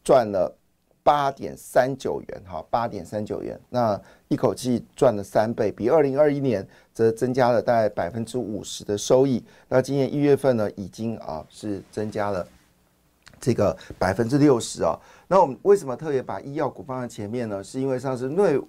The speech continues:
挪威的主权基金呢，买台湾股市哦，它加码的部分很多都跟药学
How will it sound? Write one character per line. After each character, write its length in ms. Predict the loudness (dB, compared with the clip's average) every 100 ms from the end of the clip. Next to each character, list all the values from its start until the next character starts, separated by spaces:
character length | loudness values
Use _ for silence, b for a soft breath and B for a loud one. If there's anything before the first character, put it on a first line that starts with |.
| _ 0
挪 260 | 2 4
威 280 | 4 4 4
的 280 | 4 2 2 b b b
主 140 | -8
权 200 | -4 -4
基 160 | -4 -6
金 200 | -4 -2
呢， 160 | -2 -4
买 160 | -6
台 220 | -4 -4
湾 180 | -2 -2
股 160 | -4 -8
市 220 | -6 -2
哦， 140 | -2 -4 b b
它 140 | -2 2
加 200 | 2 2
码 160 | -2
的 60 | -4
部 140 | -6
分 160 | -4 -4
很 240 | 0 0
多 140 | 4 4
都 100 | 4
跟 260 | 2 0 2
药 220 | 0 0
学 420 | -4 -2 -2